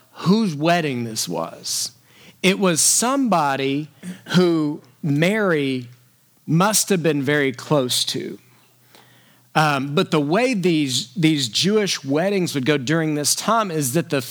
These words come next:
the wedding feast, the party that would go on leading up to, would last a week long.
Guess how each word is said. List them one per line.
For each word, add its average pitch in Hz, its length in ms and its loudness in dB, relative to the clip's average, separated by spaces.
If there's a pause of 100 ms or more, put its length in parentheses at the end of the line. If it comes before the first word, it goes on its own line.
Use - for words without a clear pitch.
(100)
the 151 140 2
wedding 151 640 0 (240)
feast, - 640 -2
the 147 120 0
party 226 560 0
that 147 120 -4
would 147 180 -6
go 143 260 2
on 165 340 0
leading 139 400 0
up 247 300 -2
to, 139 340 0 (300)
would 165 160 2
last 220 380 -2
a 135 60 2
week 143 400 -2
long. 127 440 -4